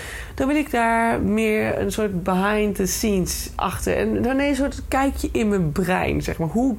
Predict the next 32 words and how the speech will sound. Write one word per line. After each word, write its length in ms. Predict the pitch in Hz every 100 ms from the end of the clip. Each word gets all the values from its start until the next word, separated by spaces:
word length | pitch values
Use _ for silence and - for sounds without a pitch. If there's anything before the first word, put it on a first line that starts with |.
| -
denk 240 | 196 185
ik 100 | 180
daar 120 | 185
dan 140 | 185 -
over 220 | 170 180
na? 400 | 208 247 247 247 - - - - - -
Eh, 240 | 202 202
wat 200 | 139 160
doe 140 | 175 180
ik, 120 | 165
wat 160 | 180 170
doe 160 | 185
ik 160 | 175 -
gevoelswise, 920 | - - 185 269 294 254 226 233 254 262
hè, 80 |
feelingswise? 580 | 233 233 247 226 214 214
Want 100 | 214
ik 60 | 175
ben 80 | 185
natuurlijk 300 | 180 165 185
heel 260 | 277 247
erg 140 | 180 180
een 80 | 180
gevoelsmens. 640 | 175 214 220 208 180 175
Ik 120 | 165
doe 140 | 185 196
alles 260 | - 240
op 100 | 190
basis 280 | 175 175 175
van 100 | -
mijn 120 | 185
gevoel. 400 | 180 175 208 175